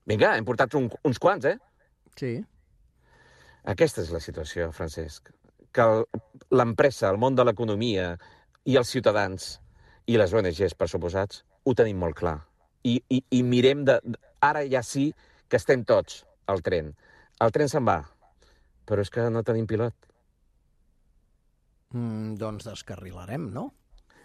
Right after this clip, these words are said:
Speaker 1: Aquí, aquí està la cosa. Per això necessitem,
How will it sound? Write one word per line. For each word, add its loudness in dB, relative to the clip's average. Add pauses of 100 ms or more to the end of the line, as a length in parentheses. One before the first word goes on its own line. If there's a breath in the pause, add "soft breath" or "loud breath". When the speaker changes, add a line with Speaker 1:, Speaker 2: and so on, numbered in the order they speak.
(320 soft breath)
Speaker 1:
Aquí, -2 (440)
aquí -6
està -4
la -4
cosa. -8 (500 loud breath)
Per 4
això 4
necessitem, 2